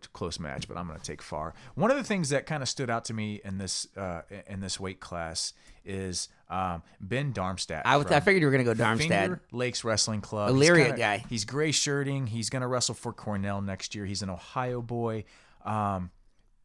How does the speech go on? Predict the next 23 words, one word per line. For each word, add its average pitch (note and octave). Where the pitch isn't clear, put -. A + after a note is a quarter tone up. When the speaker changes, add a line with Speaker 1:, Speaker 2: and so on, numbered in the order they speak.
Speaker 1:
dude, -
he G#3+
had, C#3
let's C#3+
see, A#2
a F#2+
tech -
fall C#3
in A#2
the G#2+
first -
round, G2+
a G#2+
pin D#3
in B2+
the A2+
second -
round, G2
uh, F#2+
thirteen E3
to -
eight C3
decision A2